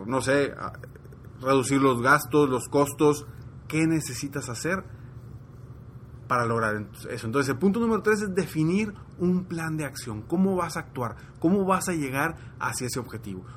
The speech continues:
Oye, quiero vender un millón de dólares este año. Perfecto, es mi sueño. Nunca he vendido un millón de dólares y siempre he querido vender un millón de dólares.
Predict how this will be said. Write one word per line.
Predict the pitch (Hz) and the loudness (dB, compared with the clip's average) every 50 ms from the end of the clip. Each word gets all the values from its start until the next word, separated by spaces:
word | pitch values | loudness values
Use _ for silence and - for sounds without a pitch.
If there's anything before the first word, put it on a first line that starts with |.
| - - | -2 4
Oye, | 175 208 226 208 190 | 6 6 6 6 4
quiero | - - 214 233 240 240 | 4 4 6 6 6 6
vender | 226 214 202 202 214 220 | 6 4 6 6 6 6
un | 220 220 | 6 4
millón | 214 208 202 202 202 202 | 2 2 2 2 2 4
de | 190 202 | 4 4
dólares | 208 208 202 202 185 190 | 6 6 4 4 2 2
este | 190 - - 196 | 0 0 0 2
año. | 190 190 202 190 139 - - - - - - - | 2 2 2 2 0 0 -4 -10 -16 -16 -6 -2
Perfecto, | 160 160 170 190 165 175 | 0 2 2 4 4 4
es | 185 202 | 4 4
mi | 220 220 190 | 4 2 2
sueño. | - 185 196 196 202 196 180 | 4 4 4 6 6 4 4
Nunca | 185 196 190 214 | 4 4 4 4
he | 202 | 4
vendido | 202 196 196 196 202 | 4 2 2 2 0
un | 202 196 | 0 0
millón | 196 196 190 | 0 0 0
de | 196 | 2
dólares | 202 202 208 202 196 175 | 2 2 0 0 -2 -4
y | 160 | -6
siempre | - - 196 196 196 190 190 190 202 190 | -4 0 0 0 2 0 0 0 -2 -2
he | 190 | 0
querido | 185 180 185 185 185 | 0 2 2 2 2
vender | 180 170 160 170 175 | 2 0 0 0 -2
un | 175 | -2
millón | 175 170 165 165 170 | -2 -2 -2 -2 0
de | 165 | 0
dólares. | 151 139 131 113 101 - - | 0 0 0 0 -4 -6 -10